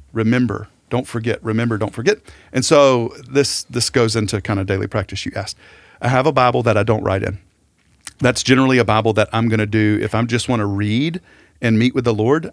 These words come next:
I'm going to just read the unmarked Bible, because the issue is, if it's marked or underlined or highlighted, my eyes are already gonna go to what I already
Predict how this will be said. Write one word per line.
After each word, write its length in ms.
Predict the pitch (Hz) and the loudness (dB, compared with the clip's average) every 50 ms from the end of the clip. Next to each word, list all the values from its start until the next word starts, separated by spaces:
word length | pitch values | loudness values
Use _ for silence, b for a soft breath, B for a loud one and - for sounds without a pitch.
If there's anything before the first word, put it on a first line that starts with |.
| _ | _
I'm 240 | - 98 107 131 143 | -4 -2 0 0 0
going 260 | 123 117 117 113 113 107 | 0 0 0 0 0 -2
to 100 | - 113 | -2 -4
just 260 | 110 104 110 - - - | -4 -4 -6 -6 -8 -10
read 360 | - 117 113 117 113 110 104 | -6 -4 -2 0 0 0 -2
the 120 | 110 107 - | -4 -4 -2
unmarked 420 | - 113 107 101 98 - - - - | -2 -2 -2 -2 -4 -6 -8 -8 -8
Bible, 300 | 107 95 92 - 113 131 | -8 -8 -8 -10 -10 -8
because 340 | 120 113 - 123 110 107 | -8 -4 -2 -2 -2 -2
the 140 | - 120 - 143 | -4 -4 -4 -2
issue 260 | 165 - - 127 110 | -2 0 0 0 0
is, 300 | 101 98 95 101 - B B B B B B B | 0 0 -2 -4 -6 B B B B B B B
if 180 | - - 117 - | -4 -4 -2 -2
it's 160 | 123 - - | -4 -4 -2
marked 300 | 117 107 113 127 123 - | 0 0 0 0 0 -2
or 100 | 123 - | -4 -2
underlined 600 | 113 107 120 139 143 147 160 170 175 175 180 147 | -2 0 0 2 2 2 2 0 0 -2 -2 -4
or 60 | 107 | -4
highlighted, 540 | 101 107 123 147 165 185 208 214 226 226 - - _ _ - | -4 -2 -2 0 0 0 0 -2 -4 -6 -10 -16 _ _ -2
my 100 | 117 123 | -2 0
eyes 240 | 127 127 127 123 127 | 2 0 0 0 0
are 80 | 127 - - | -2 0 2
already 280 | 120 120 117 117 120 | 2 4 4 2 2
gonna 200 | 113 117 110 110 | 0 0 0 0
go 180 | 107 107 101 104 | 0 0 0 0
to 140 | 104 - 107 | 0 -2 -2
what 160 | 98 104 101 | 0 0 0
I 140 | 101 98 - | 0 0 0
already 480 | - 120 113 113 107 104 107 101 101 101 | 0 2 2 2 2 0 -2 -2 -4 -6